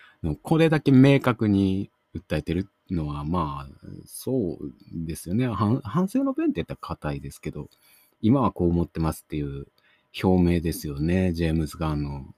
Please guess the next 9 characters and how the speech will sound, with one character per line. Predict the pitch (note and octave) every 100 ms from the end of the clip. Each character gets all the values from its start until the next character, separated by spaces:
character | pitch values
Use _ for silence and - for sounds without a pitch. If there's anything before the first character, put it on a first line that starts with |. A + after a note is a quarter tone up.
| _ _ _ _ _ _ _ _ _ _ _ _ _ _ _ _ _ _ _
当 | G#3+ A#3+ C#3
時 | F#2+
と | F2+
し | -
て | G2+
も | F2 E2+ D#2 G2
悪 | B2
か | B2+
っ | G#2+